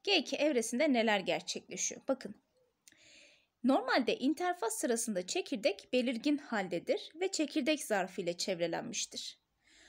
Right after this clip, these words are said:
Bir ya da daha fazla da çekirdekçik içeriyor. Arkadaşlar çekirdeğin hemen dışında da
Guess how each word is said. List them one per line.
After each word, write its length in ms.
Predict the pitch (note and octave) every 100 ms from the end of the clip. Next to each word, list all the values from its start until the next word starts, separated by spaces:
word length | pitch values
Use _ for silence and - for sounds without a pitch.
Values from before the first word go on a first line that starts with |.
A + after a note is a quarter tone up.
| _ _ _ - _
Bir 360 | A3+ C4+ G4+ F#4
ya 120 | C4
da 120 | G#3+
daha 180 | C#4 F4
fazla 360 | - C4+ A3+ G#4
da 100 | -
çekirdekçik 760 | D4+ C4+ C4 C4 - B3+ -
içeriyor. 440 | G#3 - F#3+ D#3+ - _ _ -
Arkadaşlar 640 | - G4+ C#4 - F3+ -
çekirdeğin 680 | - F#4+ - G4 B3 G3+ G3+
hemen 460 | - F#4 G3+ F#3
dışında 500 | F4 - B3 F3 F3
da 180 | C#4+